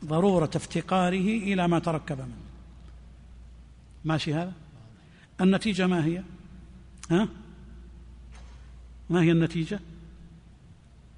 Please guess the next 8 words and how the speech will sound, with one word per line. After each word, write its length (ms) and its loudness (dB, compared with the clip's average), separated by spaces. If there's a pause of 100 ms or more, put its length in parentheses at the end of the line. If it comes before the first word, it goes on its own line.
(500)
إذا 160 8
افتقر 500 4
إلى 300 4
ما 140 2
تركب 500 -2
منه 420 -2
وإلى 500 2
غيره، 640 0